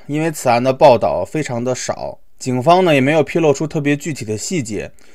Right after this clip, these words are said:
所以整体的视频长度呢可能会比较短。但是后来呢，我找到了罪犯受审时的视频画面，看过之后呢，还是想和大家来讲一讲。那么下面我们就开始今天的内容。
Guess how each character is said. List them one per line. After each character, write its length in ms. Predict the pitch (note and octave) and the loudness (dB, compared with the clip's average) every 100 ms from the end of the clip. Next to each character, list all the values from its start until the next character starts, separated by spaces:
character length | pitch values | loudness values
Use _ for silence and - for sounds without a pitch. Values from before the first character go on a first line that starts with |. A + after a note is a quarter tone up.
| - - | -20 0
所 160 | F#3 | 4
以 40 | F#3 | 6
整 240 | F#3 F#3+ | 4 0
体 80 | D#3+ | 2
的 80 | C3 | 0
视 140 | D#3+ | -2
频 180 | D3+ E3+ | -6 -8
长 360 | - G#2+ A2 | -8 -8 -6
度 160 | D3 C#3+ | -4 -4
呢 240 | G#2+ G2 - | -4 -8 -10
可 140 | G#2 | -10
能 120 | G#2 | -8
会 240 | G2+ C3+ A#2 | -2 0 0
比 140 | B2+ | -2
较 100 | D#3 | -2
短。 380 | - G2+ G#1+ - - - - - - | -2 -4 -6 -14 -20 -20 -20 -18 4
但 120 | F#3+ | 6
是 120 | G3 | 6
后 180 | A3+ G#3 | 8 8
来 160 | C#3 C3+ | 8 6
呢， 120 | C#3 | 2
我 80 | E3 | 4
找 160 | C3+ | 4
到 100 | B2+ | 4
了 80 | D3 | 2
罪 200 | D3+ D#3+ | 0 0
犯 180 | D#3 D3 | 0 -2
受 260 | - F3+ | 0 0
审 240 | B2 A#2 F#2+ | 0 -4 -6
时 220 | - A2 | -8 -4
的 220 | B2+ A#2+ | 0 0
视 160 | - C3+ | 0 -6
频 180 | A2+ A#2 | -6 0
画 180 | C#3+ | 2
面， 300 | B2 C#3 A#2+ - - | 2 -2 -6 -12 -4
看 240 | - F#3+ | 4 6
过 100 | D#3+ | 6
之 160 | C#3+ D#3+ | 4 2
后 200 | D3+ D3+ | 4 4
呢， 200 | B2+ A2 | 2 -2
还 160 | - B2+ | -2 -4
是 280 | - B2+ | -2 -2
想 200 | A2+ A2+ | -2 -4
和 140 | G#2 B2 | -2 0
大 140 | C3 | 2
家 100 | B2 | 2
来 140 | A#2+ A#2+ | 2 0
讲 260 | A2 G2+ | -2 -6
一 20 | |
讲。 240 | G2+ G#2 - - - - - - | -8 -10 -12 -20 -20 -20 -20 -10
那 80 | D#3 | -2
么 320 | D3 C#3 C3+ | 2 4 2
下 180 | - E3 | 4 4
面 200 | B2+ G#2 | 4 -2
我 100 | G#2 | -6
们 80 | G#2 | -6
就 120 | A#2 | -8
开 180 | - C3 | -4 -6
始 180 | A#2 G#2 | -4 -8
今 200 | - A#2+ | -6 -4
天 100 | A#2+ | -2
的 60 | |
内 160 | A#2+ A2+ | -2 -4
容。 180 | F#2+ | -6